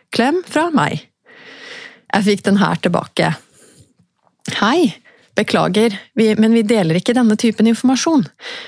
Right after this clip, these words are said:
Med ønske om en veldig god nattsøvn. Liv, Slottets kommunikasjonsstab.» Ja, ja, det var i hvert fall verdt et forsøk, og Google blei, som det ofte blir, redningen i stedet. Som en ny pute av typen Tempur,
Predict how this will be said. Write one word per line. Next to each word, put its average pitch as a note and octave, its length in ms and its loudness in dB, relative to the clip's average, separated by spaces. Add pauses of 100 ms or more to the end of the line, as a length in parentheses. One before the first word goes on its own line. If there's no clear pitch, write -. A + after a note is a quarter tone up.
(160)
Med F4 240 2
ønske - 320 0
om F#3 160 4
en E3 160 2
veldig C#4 400 2
god G#3 300 4
nattsøvn. D3+ 580 0 (240)
Liv, C4+ 400 2 (160)
Slottets - 640 -2
kommunikasjonsstab.» E3+ 880 0 (760)
Ja, F#3+ 160 0
ja, - 120 -4 (200)
det G#3+ 120 4
var A3+ 120 4
i G#3+ 80 4
hvert F#3+ 140 -2
fall F#3 160 0
verdt F#3+ 180 0
et G3 80 -4
forsøk, - 640 -2
og F3+ 280 2
Google F3 440 2
blei, E3 240 2
som E3+ 160 0
det F#3 80 2
ofte F3 240 -4
blir, A#3 320 2 (160)
redningen E3+ 720 2
i F3+ 160 0
stedet. - 380 -2 (1040)
Som A#3 240 0
en B3 140 4
ny A#3+ 80 4 (100)
pute A#3 400 -2
av G3 480 0
typen E3 540 0 (180)
Tempur, G#3 720 0